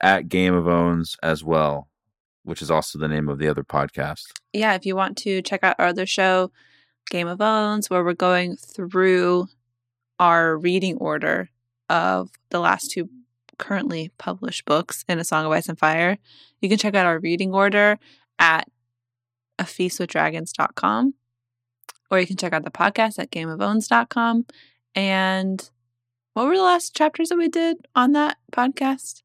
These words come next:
Speaker 1: It was Tyrion nine and Cersei nine.
Speaker 2: Oh, yeah. We got some great, uh, sibling rivalry. Not rivalry. Not at all. I guess sort of. But
Speaker 1: Oh,
Speaker 2: some,
Speaker 1: definitely.
Speaker 2: some
Speaker 1: They
Speaker 2: great
Speaker 1: hate each
Speaker 2: sibling
Speaker 1: other.
Speaker 2: happenings going on over at Game of Owns, so.
Speaker 1: Some really crazy storms.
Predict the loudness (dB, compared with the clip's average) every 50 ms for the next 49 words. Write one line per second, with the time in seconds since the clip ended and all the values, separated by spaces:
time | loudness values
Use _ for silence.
0 | _ -2 0 0 0 -2 -6 0 2 2 4 4 4 4 4 4 2 2 0 -2
1 | -2 0 0 0 0 0 -2 -2 -2 -2 -2 -4 -4 0 2 2 4 4 6 6
2 | 4 4 2 0 -6 -6 -6 -6 -8 -8 -10 -8 -4 -2 0 0 -2 -2 -6 _
3 | _ _ _ _ _ _ _ _ _ _ _ _ _ _ -4 -2 0 0 -2 -2
4 | -4 -6 -6 -6 -4 -4 -4 -4 -2 -2 -2 -2 -4 -4 -6 -4 -4 -4 -6 -6
5 | _ -4 -2 -2 0 0 0 -2 -2 -2 -2 -2 -2 -2 -4 -8 _ _ _ _
6 | _ _ _ _ _ 2 2 2 2 2 0 0 0 2 2 2 4 4 4 2
7 | 0 -2 -4 -2 -2 -2 -4 -6 -10 _ _ _ _ _ _ _ -2 0 2 4
8 | 4 2 2 4 2 2 2 2 -2 -4 -2 -2 0 0 0 2 4 4 6 6
9 | 4 4 2 2 2 2 4 2 2 0 0 0 0 0 0 0 0 0 0 0
10 | -2 -4 -6 -8 -4 -2 0 0 2 0 0 2 0 0 0 -2 0 2 2 0
11 | 0 0 -4 -4 -4 -2 -2 -4 -2 -2 -4 -4 -4 -2 0 0 0 0 -2 -4
12 | -6 -8 -6 -4 -2 0 0 0 0 0 0 2 2 2 2 0 -2 -6 -2 0
13 | 2 2 2 2 2 0 0 -2 -4 -6 -6 -8